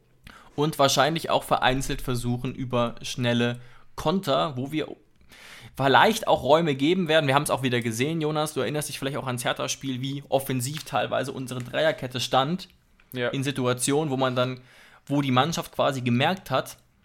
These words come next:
Speaker 1: dass der Gegner nicht viel entgegensetzen kann. Und da muss man natürlich auch aufpassen, dass man da, ähm, nicht reinläuft. Denn, das hat mich fast ein bisschen überrascht in der Vorbereitung, die Bochumer spielen immer ein vier drei drei System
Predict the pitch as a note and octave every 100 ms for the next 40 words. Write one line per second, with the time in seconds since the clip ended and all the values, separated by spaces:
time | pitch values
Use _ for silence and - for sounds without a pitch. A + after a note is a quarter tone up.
0 | _ _ - C3 C3+ C3 C3+ C#3 B2 -
1 | C3 B2 D3+ D3+ A#2 A2 A2+ - A#2+ A#2+
2 | A#2+ - B2 C3 B2+ B2 B2+ E3+ E3 -
3 | C#3+ C3+ C3+ C#3 C3 - B2 - D3 -
4 | B2 - A#2+ B2 B2 A#2 A#2+ C3+ C#3 -
5 | _ _ _ - - B2+ B2 B2 B2 -
6 | _ _ _ _ _ _ - B2 B2 A#2+
7 | B2+ F3 D#3 F3 - - C#3+ F3+ C4+ D4+
8 | _ _ _ _ - E3 F3 F3+ E3+ E3+
9 | C#3+ C3+ B2 B2+ A#2+ D3 - A#2+ A#2 A#2+
10 | A2 A#2 A#2 A#2+ C3 D3 - - _ _
11 | B2+ B2 D3 E3+ E3+ D3+ C#3+ - C#3+ C#3
12 | - D3+ E3+ G3+ - G#2+ - - - -
13 | - B2+ A#2+ B2 B2 C3+ C3 E3+ E3 F#2
14 | - - - -